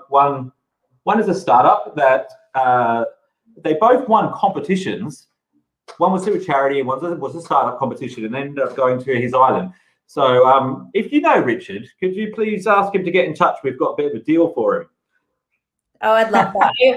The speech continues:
Speaker 2: I never had the pleasure of meeting Richard. We, there was so many times that he did, like, the inaugural flights, and I was never lucky enough to do them. So,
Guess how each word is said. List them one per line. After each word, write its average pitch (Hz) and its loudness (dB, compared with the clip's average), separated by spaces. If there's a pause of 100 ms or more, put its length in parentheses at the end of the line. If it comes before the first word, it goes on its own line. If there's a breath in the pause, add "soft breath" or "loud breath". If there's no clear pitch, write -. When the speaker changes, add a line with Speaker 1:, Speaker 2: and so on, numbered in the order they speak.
(160)
Speaker 2:
I 269 0
never 277 4
had 294 2
the 269 -4
pleasure 240 0
of 214 -2
meeting 196 -6
Richard. 233 -4 (100)
We, 220 -4 (200 loud breath)
there 220 6
was 226 4
so 220 4
many 226 0
times 214 -8
that 196 -6
he 208 -12
did, 202 -10
like, 180 -6
the 190 -12
inaugural 185 -2
flights, 247 2
and 247 2
I 240 4
was 233 4
never 226 6
lucky 190 0
enough 180 -4
to 202 -12
do 175 -12
them. 170 -4
So, 170 -4